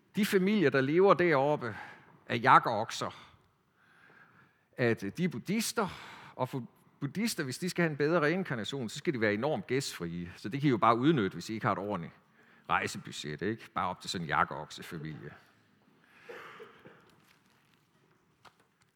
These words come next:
Og han til, og en del psykologer fandt jeg så ud af, og psykiatere, blandt andet, øh, Erik Erikson og Viktor Frankl og flere andre,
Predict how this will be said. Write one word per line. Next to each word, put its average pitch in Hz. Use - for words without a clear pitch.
Og 139
han 214
til, 139
og 175
en 190
del 262
psykologer 190
fandt 131
jeg 127
så 156
ud 147
af, 123
og 95
psykiatere, 139
blandt 165
andet, -
øh, 110
Erik 131
Erikson 156
og 80
Viktor 120
Frankl 156
og 87
flere 208
andre, 180